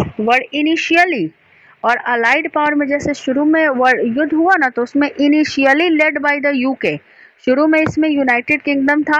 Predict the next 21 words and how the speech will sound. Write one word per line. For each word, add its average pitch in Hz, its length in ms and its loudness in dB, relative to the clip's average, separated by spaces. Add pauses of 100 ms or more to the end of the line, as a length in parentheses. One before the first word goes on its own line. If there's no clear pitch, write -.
(120)
and 277 200 0
फ्रांस 202 340 -2
था। 160 220 -6 (480)
In 254 200 0
nineteen 262 500 0
forty-one 302 560 2
they 285 100 2
were 277 240 0
joined 262 360 2
by 254 140 0 (120)
the 254 160 -2
U 233 220 0
S 285 180 -2
S 294 220 -2
R, 160 100 -4 (240)
यूनाइटेड 240 560 -4
सोवियत 262 580 0 (120)
संघ, 180 300 0 (560)
ठीक 254 140 -4
है। 247 160 2 (1000)
तो 269 100 2